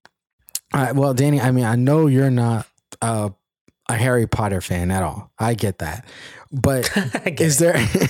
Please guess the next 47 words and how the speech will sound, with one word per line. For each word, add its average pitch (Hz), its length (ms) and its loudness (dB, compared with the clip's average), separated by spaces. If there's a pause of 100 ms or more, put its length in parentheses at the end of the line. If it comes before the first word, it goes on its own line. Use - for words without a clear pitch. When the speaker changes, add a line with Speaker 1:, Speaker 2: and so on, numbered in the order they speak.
(720)
Speaker 1:
<laughs> - 0 -
and, 143 160 0
and 131 380 0
the 123 180 0
resident 135 500 2
Harry 110 260 2
Potter 101 280 -2
fan 98 420 -2
is, 98 400 -2
you 101 60 0
know, 87 200 -2 (180)
she's 113 220 0
not 101 160 0
here. 95 240 -2 (440)
Speaker 2:
M 110 160 -8
I 127 120 4
A. 104 180 -2
Speaker 1:
But 127 80 -4
is 139 160 2
there, 139 320 0 (120)
is 123 200 0
there 131 260 0
any 135 300 0
hope 123 380 -2
that 104 240 -4 (220)
since 196 300 2
they're, 156 320 0 (100)
since - 360 0
they're 147 240 0
not, 123 560 -2
they're, 135 260 0 (120)
they're, 131 340 -2
it's 131 120 -2
gonna 175 180 -4
be 156 180 0
a 135 60 -2
new, 135 420 0
fresh - 480 -4
take 113 400 -2 (500)
on 143 200 2
the 143 60 0
series. 107 480 0
They're 139 120 2
gonna 135 120 0
be 131 140 2
ada-, 107 400 -2
uh, 120 240 -2